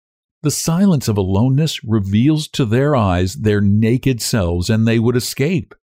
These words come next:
And there are those who talk, and without knowledge and forethought reveal a truth which they themselves do not understand.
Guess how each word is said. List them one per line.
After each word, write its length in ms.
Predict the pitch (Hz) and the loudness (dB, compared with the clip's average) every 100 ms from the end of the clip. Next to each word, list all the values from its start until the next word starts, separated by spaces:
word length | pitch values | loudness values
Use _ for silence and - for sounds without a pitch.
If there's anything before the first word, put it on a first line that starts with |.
| _ _ _ _ | _ _ _ _
And 180 | - 92 | -4 0
there 160 | 87 82 | 2 0
are 80 | 76 | 0
those 240 | 85 95 | 0 0
who 100 | 87 | -2
talk, 480 | - 107 147 - _ _ - | -2 -4 -4 -8 _ _ -8
and 160 | - 76 | -4 -2
without 320 | - 117 110 | -2 -2 2
knowledge 460 | 101 110 135 131 | 2 2 2 0
and 140 | 104 82 | -2 -2
forethought 600 | - 123 139 90 85 - | 0 0 0 0 -2 0
reveal 480 | 92 78 92 127 101 | -2 0 0 2 0
a 80 | |
truth 460 | - - 120 147 - | -4 -2 0 0 -2
which 240 | 82 - | -6 -6
they 260 | 73 87 107 | -6 -2 0
themselves 680 | 113 113 - 117 87 73 76 | 0 0 0 0 0 -4 -2
do 140 | 90 | 0
not 220 | 87 90 | 0 0
understand. 760 | 85 82 78 - 98 85 57 | 0 -2 -4 -2 -2 -2 -6